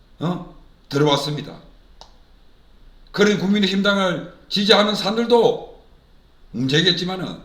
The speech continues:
민주당을 지지하는 사람도 문제입니다. 절대 민주당이고 국민의힘당을 지지해서는 안 됩니다. 두 당은. 두 당은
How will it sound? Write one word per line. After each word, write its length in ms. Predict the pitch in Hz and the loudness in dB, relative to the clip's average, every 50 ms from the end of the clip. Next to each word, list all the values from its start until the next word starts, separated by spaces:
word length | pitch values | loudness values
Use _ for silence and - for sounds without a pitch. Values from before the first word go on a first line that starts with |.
| - | -10
민주당을 480 | - 120 139 151 165 202 247 247 247 226 | -6 -2 -2 0 4 4 4 4 4 2
지지하는 340 | - 190 175 214 202 202 202 | -2 -4 -2 -2 -2 -2 -2
사람도 340 | - 185 190 190 175 - 95 | -6 -8 -8 -8 -8 -10 -10
문제입니다. 600 | 87 95 104 110 127 151 175 147 104 87 76 - - - _ _ - - _ _ _ _ - - _ _ _ _ - _ - - - - - - - | -8 -8 -6 -6 -4 -6 -6 -8 -10 -12 -14 -16 -20 -20 _ _ -20 -20 _ _ _ _ -20 -20 _ _ _ _ -20 _ -20 -20 -20 -20 -20 -20 -12
절대 500 | - - 170 202 233 - - - 247 247 | -6 2 2 2 2 2 2 4 4 6
민주당이고 1120 | 226 196 175 180 180 196 208 233 233 226 226 208 214 208 196 170 135 120 - - - - - - - _ _ _ _ | 6 4 2 0 2 4 4 4 4 4 4 4 2 2 2 0 0 -4 -8 -14 -18 -20 -20 -20 -20 _ _ _ _
국민의힘당을 1000 | - 196 214 220 208 190 - 196 208 214 220 214 214 208 190 165 143 - - - - - - - - - - | -4 -4 -2 -2 -2 -2 -2 -2 0 2 2 2 2 2 0 0 -2 -6 -10 -16 -20 -20 -20 -20 -20 -16 -6
지지해서는 720 | - 185 196 180 185 196 190 185 185 185 175 151 139 - - | -2 -2 2 4 4 4 4 0 -2 -2 -4 -4 -6 -8 -4
안 100 | - 143 | 0 2
됩니다. 440 | 180 202 226 233 180 117 104 92 - | 4 4 4 2 0 -2 -4 -8 -10
두 120 | - 131 | -4 0
당은. 400 | 147 151 147 143 123 95 - - - - - - - - _ - _ _ _ - - - _ _ - _ - - - _ - - - - _ | 0 2 2 0 -2 -4 -6 -12 -18 -20 -20 -20 -20 -20 _ -20 _ _ _ -20 -20 -20 _ _ -20 _ -20 -20 -20 _ -20 -20 -20 -20 _
두 140 | - 123 | -6 0
당은 560 | 143 180 196 190 208 208 202 190 170 - - | 4 4 4 4 4 2 2 0 -2 -6 -10